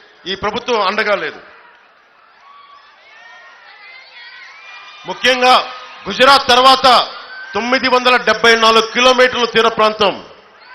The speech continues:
మనది. అలాంటి తీర ప్రాంతాలను పెట్టుకొని ముఖ్యంగా మన మత్స్యకార సోదరులకి చాలా అన్యాయం జరుగుతూ ఉంది. అందుకే ఈ రోజున నర్సపురం ఎందుకు బొమ్మిడి నాయకర్ గారిని పెట్టామంటే ఒక నర్సపురం కోసం కాదు,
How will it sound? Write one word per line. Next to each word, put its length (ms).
మనది. 320
అలాంటి 280
తీర 220
ప్రాంతాలను 580
పెట్టుకొని 640
ముఖ్యంగా 340
మన 140
మత్స్యకార 520
సోదరులకి 880
చాలా 220
అన్యాయం 340
జరుగుతూ 360
ఉంది. 200
అందుకే 680
ఈ 40
రోజున 300
నర్సపురం 760
ఎందుకు 380
బొమ్మిడి 380
నాయకర్ 340
గారిని 220
పెట్టామంటే 480
ఒక 120
నర్సపురం 500
కోసం 300
కాదు, 300